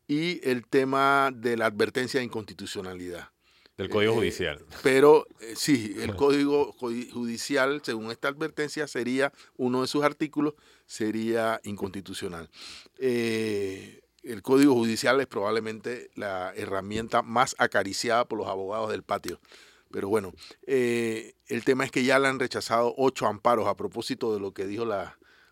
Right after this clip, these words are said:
Speaker 1: la señora Mari Carmen Aponte de, eh, el funcionamiento o no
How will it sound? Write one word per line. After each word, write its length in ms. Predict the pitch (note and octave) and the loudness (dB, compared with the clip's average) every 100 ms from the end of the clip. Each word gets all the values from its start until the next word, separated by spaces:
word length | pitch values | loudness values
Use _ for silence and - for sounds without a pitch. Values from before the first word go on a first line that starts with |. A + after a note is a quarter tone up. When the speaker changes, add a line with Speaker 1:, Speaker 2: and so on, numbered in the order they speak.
| _ | _
Speaker 1:
la 120 | B2+ | -8
señora 440 | - - B2 - D3 | -6 0 0 2 0
Mari 260 | A#2+ G#2+ G2 | 0 -4 -4
Carmen 400 | G#2+ A#2 A#2+ G2+ | -4 -2 -4 -6
Aponte 580 | F2+ G#2 G#2+ G2+ G#2 - - _ _ | -8 -6 -8 -6 -8 -8 -20 _ _
de, 540 | G2+ G2 G2 G#2 - - | -8 -4 -4 -4 -8 -12
eh, 400 | G2+ F#2+ E2+ D#2+ F#2 _ _ _ | -8 -8 -10 -14 -18 _ _ _
el 140 | - G2+ | -12 -10
funcionamiento 840 | A2 G2 G#2+ F#2 F#2 G2+ G2+ G2+ G2+ | -8 -6 -4 -4 -8 -8 -10 -4 -4
o 60 | |
no 280 | F#2 F#2 G2+ | -2 -8 -10